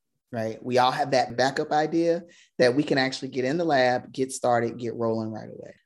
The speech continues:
With computation or theory work, one would say it could be easier. I think it depends on if what you have to take with you. And by that, I mean if you have students to take with you or not.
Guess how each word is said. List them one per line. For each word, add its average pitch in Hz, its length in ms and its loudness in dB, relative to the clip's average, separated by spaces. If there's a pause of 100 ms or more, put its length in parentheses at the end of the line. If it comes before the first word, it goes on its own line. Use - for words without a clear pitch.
With 151 300 4
computation 160 1300 0
or 127 200 6
theory 127 640 2
work, 120 600 -8
one 143 220 0
would 135 140 -4
say 131 280 2
it 135 240 -6
could 151 260 -2
be 151 300 -4
easier. 160 520 -4 (540)
I 139 100 2
think 170 260 -2
it 175 140 -2
depends 180 480 -6
on 156 600 -6 (760)
if 165 220 2 (260)
what 160 320 2
you 160 60 0
have 151 400 0
to 151 60 -12
take 160 320 -4
with 190 220 -4
you. 87 220 -16 (100)
And 127 160 -8
by 127 200 0
that, 139 400 -2
I 131 120 -2
mean 135 380 -4
if 131 160 -8
you 143 140 -6
have 139 140 -4
students 214 400 -4
to 123 100 -16
take 117 260 -10
with 123 180 -10
you 143 160 -6
or 82 80 -6
not. - 280 -10